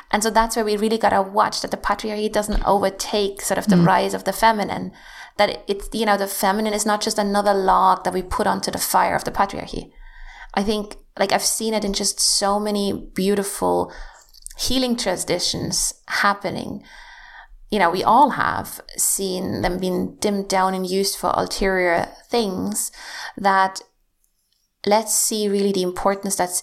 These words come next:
Speaker 1: in there. But for that, we really need to recognize that within ourselves. And again, trying to fit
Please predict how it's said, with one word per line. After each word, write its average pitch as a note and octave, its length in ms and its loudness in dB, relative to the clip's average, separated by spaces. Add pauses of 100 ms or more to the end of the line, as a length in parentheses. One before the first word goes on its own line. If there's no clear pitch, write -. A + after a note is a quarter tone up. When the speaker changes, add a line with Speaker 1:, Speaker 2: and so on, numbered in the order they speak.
(120)
Speaker 1:
in G3+ 260 0
there. F3+ 220 2
But F3+ 180 -2
for - 200 -2
that, F3+ 260 2
we F#3 100 -2
really F3+ 240 0
need F3+ 200 0
to F3+ 120 -2
recognize E3+ 560 -8
that F3 160 -8
within F3 260 -4
ourselves. F3 440 0
And F3+ 100 0
again, F3+ 240 -4
trying G#3+ 440 0
to G#3 140 -4
fit G3 300 -4